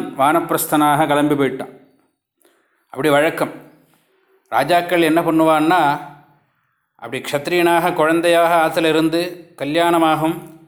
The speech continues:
ராஜ்யாபிஷேகம் பண்ணி ராஜாவாக இருப்பா. வயசானப்புறம் அடுத்த தலைமுறைகள்கிட்ட கொடுத்துட்டு அவ தபஸ் பண்றதுக்கு கிளம்பி போயிடுவா. அப்படி இருந்தாங்க.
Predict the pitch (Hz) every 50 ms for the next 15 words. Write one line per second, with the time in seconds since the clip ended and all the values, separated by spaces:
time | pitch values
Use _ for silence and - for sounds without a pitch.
0 | _ _ _ _ _ - 127 127 147 147 147 165 170 170 170 165 156 151 156 170
1 | 160 151 156 156 151 151 151 156 156 160 170 165 147 135 143 139 165 165 160 156
2 | 160 160 147 156 151 147 147 147 143 151 151 - - - - - _ _ _ _
3 | _ _ _ _ _ _ _ _ _ _ _ - 123 135 151 170 160 196 185 180
4 | 175 175 170 175 175 180 190 175 151 143 - - 196 190 190 190 180 175 175 175
5 | 170 175 170 165 165 165 156 160 165 139 156 160 - 180 180 190 175 151 147 139
6 | 139 139 127 135 175 185 180 - 185 170 165 160 151 - 147 143 175 175 156 147
7 | 147 156 165 160 147 147 135 127 120 110 - - - - - _ _ _ _ _
8 | _ _ _ _ _ _ _ _ _ _ _ _ _ _ _ _ _ _ _ _
9 | _ _ _ _ _ _ _ _ _ - 147 143 - - 180 180 170 156 127 113
10 | 107 - - - - - 147 151 165 160 160 147 127 110 104 - - -